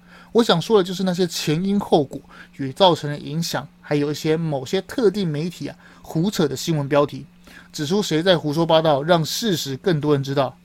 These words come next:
才是我们的宗旨。那就先来说某个啊，这个统媒标题。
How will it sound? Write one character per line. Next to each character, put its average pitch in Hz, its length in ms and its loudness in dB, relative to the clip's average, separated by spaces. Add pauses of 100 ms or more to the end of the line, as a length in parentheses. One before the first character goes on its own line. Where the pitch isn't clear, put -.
才 143 260 -4
是 190 180 -8
我 143 240 -4
们 131 140 -6
的 147 60 -4
宗 143 200 -4
旨。 139 160 -12 (920)
那 214 100 4
就 208 120 2
先 214 180 0
来 185 100 4
说 185 360 4 (100)
某 147 300 0
个 139 240 0
啊， 135 280 -2
这 170 120 -4
个 143 200 0
统 139 260 -4
媒 143 200 0
标 175 220 6
题。 131 200 -12